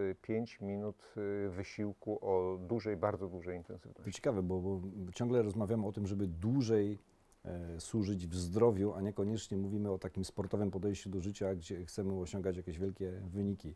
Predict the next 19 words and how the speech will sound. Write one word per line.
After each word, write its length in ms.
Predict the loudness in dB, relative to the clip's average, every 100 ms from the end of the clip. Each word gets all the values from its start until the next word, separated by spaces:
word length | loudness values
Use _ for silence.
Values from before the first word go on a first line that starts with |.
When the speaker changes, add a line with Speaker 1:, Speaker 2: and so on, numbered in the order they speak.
| -14 -4
Speaker 2:
bo 60 | 0
są 160 | 2
dwa 300 | 6 6 6 -2 -12
troszkę 260 | -6 -4 -2 -4
o-, 100 | -8 -6
jakby 340 | -4 0 -2 -4
odmienne 360 | -4 0 2 0
obszary. 340 | 0 0 0
My 120 | 0 0
mówimy 320 | 2 2 0
ciągle 260 | -2 -2
o 40 | -2
tym, 140 | -2
żeby, 280 | -2 -4 -6 -10 _ -20 -2
żeby 220 | 0 2
ta 260 | 4 4 6
gotowość 440 | 6 8 6 6
bojowa 380 | 6 6 6 4
nasza 400 | 0 0 -2